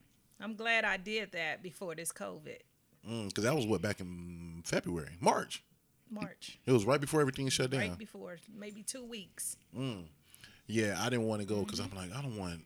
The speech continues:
Speaker 2: I don't want anything messing up my perception of how much I love No
Speaker 1: Mm-hmm.
Speaker 2: Limit Records." But
Speaker 1: Mm-hmm.
Speaker 2: one thing, I'm one who does not knock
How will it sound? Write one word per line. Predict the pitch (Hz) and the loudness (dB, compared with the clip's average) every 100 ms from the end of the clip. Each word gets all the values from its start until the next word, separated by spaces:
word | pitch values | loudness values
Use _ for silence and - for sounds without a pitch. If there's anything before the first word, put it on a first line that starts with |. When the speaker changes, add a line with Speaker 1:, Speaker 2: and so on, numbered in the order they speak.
| - | -6
Speaker 2:
I | 127 | -2
don't | 107 | 0
want | 104 98 | 0 -2
anything | 107 120 113 113 101 | -4 -4 -2 -2 -2
messing | 101 104 | -2 -2
up | 92 | -4
my | 92 | -6
perception | - - 107 90 92 | -2 0 2 0 -2
of | 87 | -2
how | 82 98 | 0 -2
much | 92 98 | 0 -2
I | |
love | 90 87 85 | 0 0 -2
No | 92 | -2
Speaker 1:
Mm-hmm. | 90 | -4
Speaker 2:
Limit | 78 | -4
Records." | 87 76 87 95 | -6 -6 -6 6
But | 127 175 170 | 8 8 6
Speaker 1:
Mm-hmm. | 175 220 - - - - - - - _ | -8 -16 -18 -20 -20 -20 -20 -20 -20 _
Speaker 2:
one | 147 247 | 4 4
thing, | - 233 220 175 151 139 - - - - - - | 4 6 6 4 0 -6 -12 -20 -20 -20 -8 2
I'm | 233 262 226 | 4 4 2
one | 214 170 147 | 4 4 2
who | 131 151 | 0 0
does | 131 131 120 92 | 6 6 6 0
not | 101 110 110 98 - | -4 0 0 -2 -6
knock | 92 98 107 95 87 - | -8 -2 2 2 0 -6